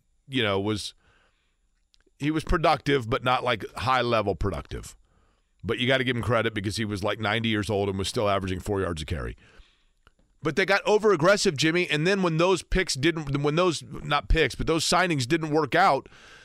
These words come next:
they were left with, like, "Oh, wait a minute, we hadn't cultivated anything else." And Luck's running for his life, and they, they still are looking for guys for him to throw to consistently, not named T Y Hilton, and Reggie Wayne was on his way out of his career,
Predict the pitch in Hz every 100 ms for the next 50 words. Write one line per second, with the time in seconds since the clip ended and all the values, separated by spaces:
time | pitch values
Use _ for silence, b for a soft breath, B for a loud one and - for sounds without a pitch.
0 | B 117 151 165 151 139 196 190 156 156
1 | 151 110 175 170 185 196 139 113 139 160
2 | 165 - 196 202 170 147 127 127 120 110
3 | 117 101 80 - - _ b b 127 117
4 | 151 202 - 202 185 151 180 120 165 202
5 | 202 185 - B B - 131 131 131 127
6 | 104 b b b 135 139 131 120 190 202
7 | 165 175 147 147 175 175 165 165 127 -
8 | 190 185 196 185 156 180 - 190 151 151
9 | 151 123 151 139 123 180 190 196 190 156
10 | 135 143 170 147 165 175 151 147 139 156
11 | 143 151 135 131 175 - 170 170 165